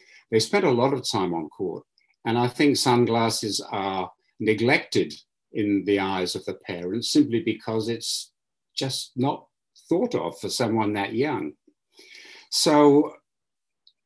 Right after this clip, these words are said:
I'm encouraging coaches a-, and clubs that have bought solar bats to be more aware about eye health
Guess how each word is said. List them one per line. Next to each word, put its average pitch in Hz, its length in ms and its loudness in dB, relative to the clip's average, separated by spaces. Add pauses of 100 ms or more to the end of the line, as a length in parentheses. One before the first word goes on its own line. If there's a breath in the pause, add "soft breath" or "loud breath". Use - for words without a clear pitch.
(180)
I'm 151 120 6
encouraging 135 960 4 (920)
coaches - 720 0 (140)
a-, 107 40 -2
and 104 360 -2
clubs 117 600 -2
that 104 140 -2
have 104 280 -8
bought 123 260 2
solar 90 380 -2
bats 87 400 -8
to - 120 -6
be 113 400 0
more 139 460 6
aware 131 460 2
about 92 320 -4
eye 85 240 -6
health 87 580 -12